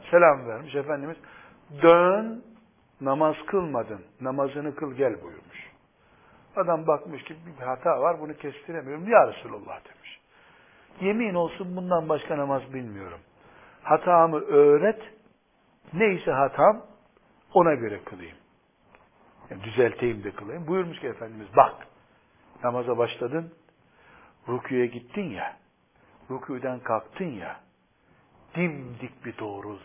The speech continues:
şöyle. Bir doğrul, bekle, ondan sonra secdeye git.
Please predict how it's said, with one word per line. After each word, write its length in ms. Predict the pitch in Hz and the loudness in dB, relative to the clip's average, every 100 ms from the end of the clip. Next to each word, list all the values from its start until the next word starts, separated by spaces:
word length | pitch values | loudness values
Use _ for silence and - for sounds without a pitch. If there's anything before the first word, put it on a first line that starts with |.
| - | -18
şöyle. 320 | - - - - _ _ _ _ _ _ _ _ _ - _ - | -18 -18 -18 -20 _ _ _ _ _ _ _ _ _ -20 _ -20
Bir 80 | 110 | -14
doğrul, 440 | 113 104 123 170 180 - _ _ _ _ _ - _ _ _ - | -12 -8 -6 -6 -10 -20 _ _ _ _ _ -20 _ _ _ -8
bekle, 520 | 127 123 127 120 165 - - _ _ _ _ _ - _ _ _ - | -6 -6 -4 -2 -2 -8 -20 _ _ _ _ _ -20 _ _ _ -16
ondan 340 | 117 101 120 | -14 -6 -6
sonra 260 | 107 107 90 87 | -6 -14 -18 -20
secdeye 340 | 101 85 - - | -20 -20 -20 -20
git. 160 | - | -20